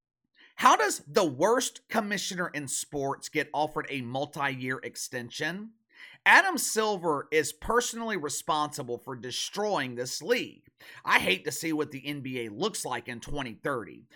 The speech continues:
Teams will be averaging two hundred points a game. But give me your thoughts. Draymond Green, other N B A players, they're complaining about having to actually play.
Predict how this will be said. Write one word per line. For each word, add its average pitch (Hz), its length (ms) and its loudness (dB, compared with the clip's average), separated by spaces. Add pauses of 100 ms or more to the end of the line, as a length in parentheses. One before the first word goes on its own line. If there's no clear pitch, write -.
(160)
Teams 175 320 -4
will 160 80 0
be 143 180 -2
averaging 135 680 2 (200)
two 262 220 4
hundred 180 340 4
points 180 320 -2
a 143 60 -2
game. 117 540 0 (1700)
But - 100 4
give 359 80 4
me 359 80 2
your 294 220 6
thoughts. 123 400 -2
Draymond 233 500 6
Green, 147 320 -2
other 147 240 2
N 147 140 -2
B 131 140 -4
A 127 100 0
players, 107 440 -10
they're 170 120 0
complaining 165 560 -4
about 143 240 -2
having 127 400 4
to 117 120 -8
actually 120 440 -8
play. 131 480 2